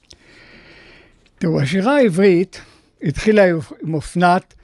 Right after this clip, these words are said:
האנחנו, אנחנו, אנחנו. היא המשיכה עם אופנת האני, אני, אני. עכשיו נמצאת בשלב של אופנת האחר, האחר,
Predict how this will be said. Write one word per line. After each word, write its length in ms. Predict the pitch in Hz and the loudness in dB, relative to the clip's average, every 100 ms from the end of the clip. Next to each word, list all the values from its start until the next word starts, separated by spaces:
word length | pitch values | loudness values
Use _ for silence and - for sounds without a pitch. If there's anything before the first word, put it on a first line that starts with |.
| _ | _
האנחנו, 920 | - 143 127 156 185 - 156 156 143 - | -6 -2 0 0 0 -4 -4 -4 -4 -6
אנחנו, 880 | 135 113 170 - - 151 147 135 | -4 -2 -2 -4 -6 -2 -2 -4
אנחנו. 580 | 120 104 151 - 113 104 - _ _ _ _ _ - - - - - - | -6 -4 -4 -6 -14 -14 -18 _ _ _ _ _ -20 -20 -20 -20 -20 -2
היא 140 | 180 233 | 2 2
המשיכה 440 | 220 233 240 233 | 0 -4 -2 0
עם 140 | 202 | 0
אופנת 500 | 190 151 165 190 196 | -2 -4 0 2 2
האני, 920 | 160 156 208 160 160 202 233 214 202 175 _ - | 0 -2 -2 -2 0 2 2 0 -4 -10 _ -6
אני, 600 | 160 175 233 208 196 180 - - | -2 0 2 2 0 -4 -12 -4
אני. 360 | 156 208 165 - _ _ _ _ _ _ _ _ _ _ _ _ _ _ - | 0 2 2 -2 _ _ _ _ _ _ _ _ _ _ _ _ _ _ -10
עכשיו 300 | 196 - 320 330 | -10 -6 -4 0
נמצאת 420 | 269 202 247 247 | 0 0 -2 0
בשלב 680 | 208 - 170 190 190 156 185 196 - _ _ _ _ _ | -4 -2 0 2 2 0 -4 -12 -18 _ _ _ _ _
של 320 | - - 160 | -8 -4 -2
אופנת 460 | 139 - 196 196 - | -4 -2 0 0 -2
האחר, 640 | 190 139 - 214 190 120 95 _ | -4 -4 -4 0 0 0 -6 _
האחר, 640 | - 143 127 - 202 160 | -6 -4 -4 -2 0 0